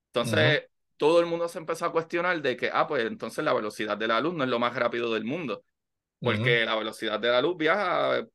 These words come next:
Speaker 1: ¿verdad? A trescientos mil kilómetros por segundo. Pero, ¿qué
Speaker 2: Ujú.
Speaker 1: sucede? Ah, pues esto está a, a años luz de distancia, instantáneamente ocurre eso.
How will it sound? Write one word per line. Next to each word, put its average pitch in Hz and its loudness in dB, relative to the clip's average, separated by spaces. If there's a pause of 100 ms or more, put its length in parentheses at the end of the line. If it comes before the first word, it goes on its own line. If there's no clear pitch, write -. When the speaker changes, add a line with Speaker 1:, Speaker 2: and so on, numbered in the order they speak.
Speaker 1:
¿verdad? 135 -2
A 113 -2
trescientos 110 -8
mil 135 -4
kilómetros 156 -2
por 139 -2
segundo. 110 -2 (320)
Pero, 117 2
¿qué 135 0
Speaker 2:
Ujú. - -2
Speaker 1:
sucede? 113 -2 (260)
Ah, 123 0
pues 139 -2
esto 117 -2
está 135 2
a, 120 0
a 107 -2
años 151 -2
luz 175 -2
de 175 2
distancia, 165 -2
instantáneamente 139 -2
ocurre 175 2
eso. 127 -6